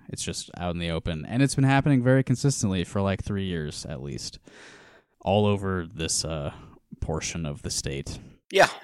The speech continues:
Speaker 2: uh, white supremacists and Nazis are around still. Um, I think
Speaker 1: Mm-hmm.
Speaker 2: people will forget that and, or don't wanna believe it, but they're still around.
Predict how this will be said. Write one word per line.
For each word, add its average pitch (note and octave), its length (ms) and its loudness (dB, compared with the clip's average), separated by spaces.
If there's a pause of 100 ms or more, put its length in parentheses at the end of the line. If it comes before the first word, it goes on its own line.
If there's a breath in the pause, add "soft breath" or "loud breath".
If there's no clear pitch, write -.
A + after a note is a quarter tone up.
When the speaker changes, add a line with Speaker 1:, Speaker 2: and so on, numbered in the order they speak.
Speaker 2:
uh, A2+ 300 6
white A2+ 180 2
supremacists A2+ 560 -2
and G#2+ 640 2
Nazis F#2+ 680 0
are E2+ 640 2
around F#2+ 340 0
still. C2+ 300 -4 (180)
Um, C3 600 -4
I - 60 -6
think A2 100 0
Speaker 1:
Mm-hmm. C#3 120 6
Speaker 2:
people E2 260 -4
will D2+ 80 -6
forget F2+ 340 -2
that C#2+ 200 -2 (120)
and, D3 440 -12
or D#2 180 -2
don't - 220 -4
wanna E2+ 160 -6
believe F#2 280 -2
it, C#2 120 -2 (120)
but C2+ 180 -4 (140)
they're D#2 560 -4
still A2+ 300 -4
around. D3+ 300 -2